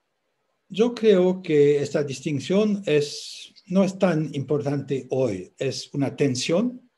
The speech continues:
pero no es una separación entre los dos. En particular, movimientos, um, de activistas, uh, utilizan, uh, el vocabulario académico.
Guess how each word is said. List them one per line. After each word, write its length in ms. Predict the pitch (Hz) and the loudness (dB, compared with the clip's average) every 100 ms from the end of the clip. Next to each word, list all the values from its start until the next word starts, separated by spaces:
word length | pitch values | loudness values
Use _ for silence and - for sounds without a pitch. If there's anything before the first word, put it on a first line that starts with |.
| _ _ - | _ _ -2
pero 380 | 170 170 170 170 | 0 2 0 -4
no 220 | 151 165 | -2 0
es 200 | 156 - | 0 -2
una 340 | 156 139 131 - | -2 -2 -6 -16
separación 880 | - - 143 139 127 - 156 104 92 - | -10 -8 -4 -4 -4 -4 -6 -6 -10 -14
entre 220 | 101 117 | -12 -10
los 200 | 104 - | -12 -14
dos. 280 | 95 - _ | -20 -20 _
En 140 | 139 | -8
particular, 720 | 120 147 160 151 156 240 262 - _ _ _ - | -6 -6 -6 -4 -2 -2 -6 -14 _ _ _ -8
movimientos, 880 | 170 165 185 208 196 107 - - _ _ _ _ | -4 0 2 4 2 -4 -10 -18 _ _ _ _
um, 580 | 139 127 123 120 113 101 _ _ _ _ - | -8 -8 -10 -10 -10 -14 _ _ _ _ -12
de 260 | 131 135 135 | -6 -4 -4
activistas, 960 | 127 - 147 208 - 113 95 - - _ _ _ _ - | -6 -4 -2 -2 -4 -6 -8 -16 -20 _ _ _ _ -14
uh, 120 | - | -4
utilizan, 880 | 196 185 185 151 - 220 254 104 - _ _ _ _ _ _ _ _ _ | 0 2 0 -2 0 0 0 -2 -10 _ _ _ _ _ _ _ _ _
uh, 440 | 151 135 131 131 127 | -6 -4 -6 -8 -4
el 240 | 143 143 135 | 0 0 0
vocabulario 1000 | 135 139 139 123 131 139 165 156 156 | -2 -2 -2 0 2 2 2 2 2
académico. 640 | 143 - 185 247 214 - | 2 0 0 2 0 -4